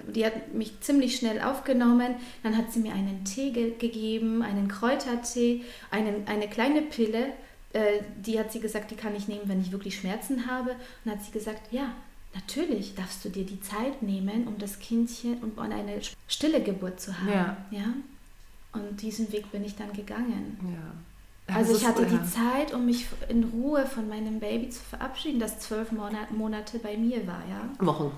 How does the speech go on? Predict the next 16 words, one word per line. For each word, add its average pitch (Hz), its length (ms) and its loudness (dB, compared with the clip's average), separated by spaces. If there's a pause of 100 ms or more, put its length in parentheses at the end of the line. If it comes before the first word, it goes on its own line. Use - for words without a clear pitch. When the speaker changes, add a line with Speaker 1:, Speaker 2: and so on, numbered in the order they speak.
(100)
Speaker 1:
Äh, 220 160 8
Wochen. 208 260 6
Speaker 2:
Ja. 190 220 10 (240)
Speaker 1:
Wochen, 214 120 10 (120)
Entschuldigung. 202 460 8
Speaker 2:
<laughs> - 100 -4
Kein 160 160 4
Problem. 196 240 4 (180)
Speaker 1:
Äh, 240 280 12 (200)
danke 247 560 12
auch - 60 12
für 285 180 12
die 427 160 12
Aufmerksamkeit. 262 840 12 (440)
Speaker 2:
<laughs> - 220 0
Speaker 1:
Ähm, 240 720 12